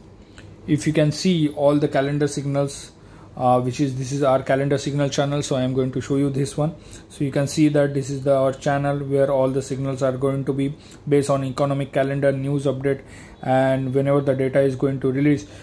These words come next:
easy and fast trade has been done. So all these trades you can have a look in this account. So all the trades,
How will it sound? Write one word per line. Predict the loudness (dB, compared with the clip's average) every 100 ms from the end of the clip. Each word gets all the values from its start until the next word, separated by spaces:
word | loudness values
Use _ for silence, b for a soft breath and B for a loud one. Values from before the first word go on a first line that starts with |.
| B
easy | 0 0 4 2
and | 2 0
fast | 2 2 2 0
trade | 0
has | 0 0 -2 -4
been | -4 -2
done. | -2 -2 -6 B B B B B
So | -2 0
all | 2 2 4
these | 4 2 0
trades | 0 0 -2 -6
you | -6
can | -2 -4
have | -4 -2 0
a |
look | 0 -2 -6
in | -4
this | -2 0
account. | 0 0 -2 -4 B B B
So | -2 2
all | 2
the | 2
trades, | 0 2 2 0 -4